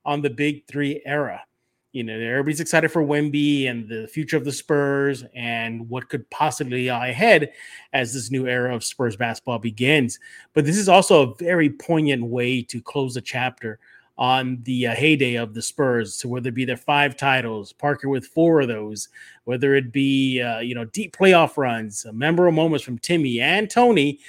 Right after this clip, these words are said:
and Pop and Becky, y-, this is just what a way, what a way to put a cherry on top and close that era of the Spurs and begin the new era starting in a few months with the Wemby era set to begin.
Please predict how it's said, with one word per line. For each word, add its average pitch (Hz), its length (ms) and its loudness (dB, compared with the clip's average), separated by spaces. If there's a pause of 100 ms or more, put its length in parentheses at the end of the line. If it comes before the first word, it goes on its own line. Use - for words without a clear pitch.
(220)
and 165 200 0
Pop 208 420 6
and 175 220 0
Becky, 180 520 2 (520)
y-, 139 300 -12
this 139 220 -6
is 170 160 -4
just 175 260 2
what 143 320 4
a 202 60 8
way, 135 460 4
what 127 200 2
a 185 40 8
way 180 180 6
to 151 80 4
put 139 180 -6
a 120 60 -6
cherry 156 480 0
on 117 180 -4
top 120 400 -6 (400)
and 117 280 -6 (120)
close 170 500 2
that 151 300 4 (140)
era 143 320 2
of 123 260 -8
the 120 80 -8
Spurs 135 600 -4
and 131 200 -6
begin 131 320 -4
the 123 120 -4
new 170 400 0
era 123 360 -4 (240)
starting 131 440 -2
in 120 60 -2
a 113 60 -4
few 139 280 -4
months 123 420 -4 (240)
with 120 160 -4
the 120 80 -4
Wemby 117 580 -2
era 120 320 -2
set - 260 -10
to - 80 -14
begin. 113 520 -4